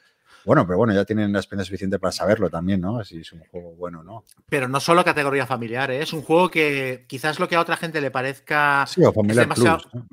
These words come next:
Speaker 2: de-, sí, familiar plus quizás sí, que sea, habrá gente a la que le parecerá que para lo que es, es demasiado complicado y tal. A mí precisamente lo que me ha gustado es que el juego tiene profundidad, o sea que,
Speaker 1: Mm.
Speaker 2: que hay,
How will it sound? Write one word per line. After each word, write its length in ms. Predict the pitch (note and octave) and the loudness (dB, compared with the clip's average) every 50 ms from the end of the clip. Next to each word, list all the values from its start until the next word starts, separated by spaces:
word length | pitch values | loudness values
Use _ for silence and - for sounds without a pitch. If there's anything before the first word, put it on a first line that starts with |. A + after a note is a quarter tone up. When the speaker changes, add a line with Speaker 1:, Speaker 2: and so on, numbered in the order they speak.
| C#3+ | -6
Speaker 2:
de-, 100 | C#3+ D3+ | -4 -4
sí, 260 | D3 - E3+ D#3 B2+ A#2 A#2+ | -2 -2 -2 -4 -4 -4 -6
familiar 360 | - - C#3 C#3+ D#3 D#3+ D#3+ | -6 -6 -4 -2 -2 -2 -2
plus 180 | - F3+ F3+ - | -2 -6 -8 -6
quizás 240 | - D#3+ C#3+ C#3 - | -8 -10 -10 -10 -10
sí, 180 | - C3+ A#2+ | -12 -12 -12
que 120 | A#2 C3 A#2+ | -10 -12 -8
sea, 300 | - D#3+ D#3 D#3 D3 - - _ _ _ _ _ | -4 0 0 0 0 -2 -8 _ _ _ _ _
habrá 180 | C#3 C#3 D#3+ E3 | -4 -2 -2 -2
gente 180 | F3+ E3+ F#3 | -2 0 0
a 60 | F#3 F#3 | 0 0
la 60 | F3 | 0
que 60 | D#3+ | 0
le 100 | E3 D#3+ | -2 -2
parecerá 360 | D3+ D#3+ D3 C#3+ - D#3 D3 D#3 | -2 -2 -2 -2 -4 -4 -4 -4
que 100 | D#3+ D#3 | -2 0
para 180 | D#3+ D3+ D3 | 0 0 0
lo 100 | C#3+ C#3+ | -2 -2
que 80 | C#3+ D3+ | -4 -6
es, 60 | D#3 | -6
es 80 | E3 D#3 | -6 -6
demasiado 360 | F3 E3 C#3 - E3 D3+ D3 | -6 -6 -4 -2 -2 -2 -2
complicado 520 | D3+ C#3+ C3 A#2+ C3 B2+ A#2+ C#3 C#3 C#3 B2+ | -2 -6 -6 -6 -8 -6 -4 -2 -2 -2 -2
y 60 | A#2+ | 0
tal. 160 | C#3 C#3 C#3 | -2 -2 -2
A 100 | - B2+ | -4 -6
mí 100 | B2 C3+ C#3+ | -8 -8 -8
precisamente 400 | D3+ D#3 D3+ E3 D#3+ E3 D3+ E3 | -8 -8 -6 -6 -6 -6 -4 -4
lo 80 | D#3+ | -4
que 100 | D3+ D#3 | -4 -4
me 60 | D3 D3 | -4 -4
ha 20 | |
gustado 220 | C#3+ C#3 C3 - D3 | -6 -6 -6 -6 -6
es 60 | - | -6
que 60 | - C3+ | -6 -8
el 60 | B2+ | -6
juego 180 | - C3+ C#3+ | -4 -4 -4
tiene 160 | - G3 F#3+ F3 | -2 -4 -4 -4
profundidad, 580 | D#3 C3+ A2+ A#2+ A#2 G#2+ G2 G#2+ C3+ E3+ - - | -4 -8 -8 -10 -10 -10 -8 -8 -8 -8 -8 -10
o 60 | A2+ | -12
sea 160 | - - A#2 | -10 -10 -10
que, 240 | A#2 - A#2 A2+ - _ - F#2+ | -8 -8 -8 -10 -10 _ -16 -16
Speaker 1:
Mm. 60 | F#2+ - _ _ | -16 -18 _ _
Speaker 2:
que 80 | - A#2+ | -8 -8
hay, 140 | B2+ C3+ | -6 -8